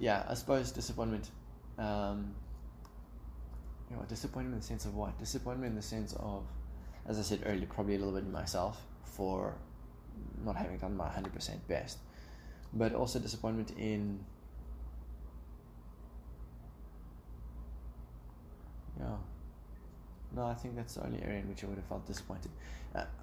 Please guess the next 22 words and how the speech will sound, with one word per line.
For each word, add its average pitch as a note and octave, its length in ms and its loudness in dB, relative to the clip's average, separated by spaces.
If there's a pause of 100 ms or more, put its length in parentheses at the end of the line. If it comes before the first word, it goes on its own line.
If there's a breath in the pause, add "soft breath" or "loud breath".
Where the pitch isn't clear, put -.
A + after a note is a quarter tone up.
(420)
I G#2+ 100 8
would A2 160 8
then A2 220 6
wait G2+ 220 8
for G#2 140 2
their, F#2+ 420 6
their G2+ 120 6
response G#2 680 4 (520)
as G#2 160 2
to G#2+ 120 4
how G#2 240 8
they're G#2 120 8
gonna G2 140 6
handle G2+ 320 6 (140)
and G2 140 2
deal G#2+ 140 8
with A2 100 6
the - 40 0
situation. F#2 720 4 (720 loud breath)
And F#2+ 440 4
for - 260 2
me, G#2 520 8